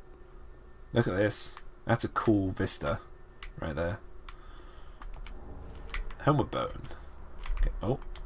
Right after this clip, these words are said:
anything down here? <clears throat> Oh, hello. Try Detour. Okay. Detour.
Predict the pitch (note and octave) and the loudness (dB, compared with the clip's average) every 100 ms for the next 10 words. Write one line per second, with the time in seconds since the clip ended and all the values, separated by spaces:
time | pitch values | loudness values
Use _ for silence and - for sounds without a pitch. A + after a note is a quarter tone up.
0 | - G2 F#2+ F2+ F2+ F#2 E3 E3+ - - | -4 -2 0 0 4 8 10 8 4 -8
1 | - - - - - - - - - - | -16 -16 -14 -12 -10 -10 -10 -12 -16 -12
2 | - - - - - - - - - D3+ | -12 -10 -12 -14 -14 -14 0 4 8 10
3 | D3+ - - - - - - - B2+ A#2 | 8 4 -2 -14 -14 -14 -10 4 6 6
4 | - - A#2 G2+ C#3 - - - - - | 4 0 6 8 8 4 -12 -14 -14 -12
5 | - - - - - - - - - - | -12 -14 -14 -14 -14 -14 -12 -12 -6 -6
6 | - - - - - - - C#3+ F#3 D3+ | -6 -12 -12 -14 -14 0 12 12 12 12
7 | E3+ - E2 D2+ - - - - - - | 8 8 4 4 0 -8 -14 -14 -14 -12
8 | - - - - - - - - - - | -12 -10 -10 -8 -8 -6 -6 -6 -8 -8
9 | - - - - G#2 F2 A#2 - - - | -10 -10 -8 -2 -2 0 -4 -6 -8 -8
10 | - - - - - - - - - - | -8 -10 -8 -2 0 0 -4 -8 -8 -8
11 | - - - - - - - - - - | -8 -10 -10 -10 -10 -6 -4 -4 -6 -6
12 | - - - - A2+ D3 - D2 C#2+ | -6 -8 -8 2 4 4 2 -2 -4